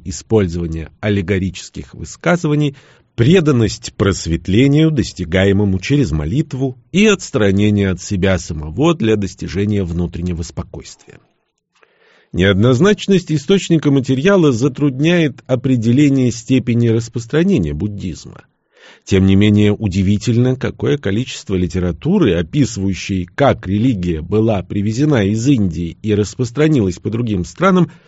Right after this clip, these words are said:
существует в наше время. Местные правители должны были решить, терпеть новую религию, искоренить ее или принять и поддерживать. Одним из последних свой выбор сделал бактрийский царь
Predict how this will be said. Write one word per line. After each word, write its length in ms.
существует 760
в 80
наше 300
время. 340
Местные 480
правители 580
должны 500
были 240
решить, 720
терпеть 540
новую 380
религию, 600
искоренить 720
ее 320
или 240
принять 720
и 100
поддерживать. 960
Одним 380
из 140
последних 640
свой 260
выбор 360
сделал 640
бактрийский 840
царь 540